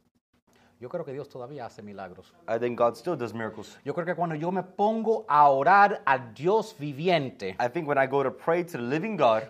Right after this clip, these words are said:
Speaker 1: que Él es capaz de mover personas y circunstancias a mi favor,
Speaker 2: that he's able to move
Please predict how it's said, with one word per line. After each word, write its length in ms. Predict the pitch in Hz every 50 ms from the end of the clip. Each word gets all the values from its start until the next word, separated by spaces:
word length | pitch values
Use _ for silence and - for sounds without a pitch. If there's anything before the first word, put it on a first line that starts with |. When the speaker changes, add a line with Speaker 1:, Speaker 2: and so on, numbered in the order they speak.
| -
Speaker 1:
que 300 | - - 165 165 170 165 -
Él 300 | 185 208 220 233 233 214
es 120 | 180 -
capaz 720 | - - - 147 147 - - - 196 190 190 196 190 - - 135
de 220 | 135 135 143 131
mover 1120 | 127 131 135 135 135 131 127 123 117 120 127 151 185 202 220 226 220 214 214 214 226 214 - - _ _ _ _ _
personas 800 | 123 120 110 120 - - - - 214 220 226 226 226 208 185 -
y 80 | 156 -
circunstancias 1000 | - - - - - 127 123 - - - 175 180 180 185 185 185 185 165 - - -
a 80 | 117
mi 180 | 120 120 131 135
favor, 460 | - 139 123 117 123 127 110 98 -
Speaker 2:
that 140 | - 131 127
he's 180 | 131 123 117 135
able 240 | 139 151 156 165
to 60 | 151 135
move 340 | 135 143 143 127 - -